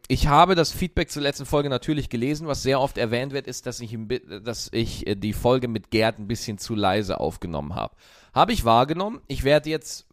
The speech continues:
ich werde heute tatsächlich die nächste Folge aufzeichnen, die nächste Talk-Folge,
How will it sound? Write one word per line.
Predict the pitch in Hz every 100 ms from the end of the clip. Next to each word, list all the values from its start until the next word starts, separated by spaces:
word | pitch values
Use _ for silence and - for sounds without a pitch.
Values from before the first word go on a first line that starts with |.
| _ _ _
ich | 131 135
werde | 135
heute | 151 160
tatsächlich | 131 - - 135
die | 113
nächste | 120 139 - 123
Folge | 135 127 95
aufzeichnen, | 76 80 - 78 98 113
die |
nächste | 104 117 -
Talk-Folge, | - 104 101 - 82 78 90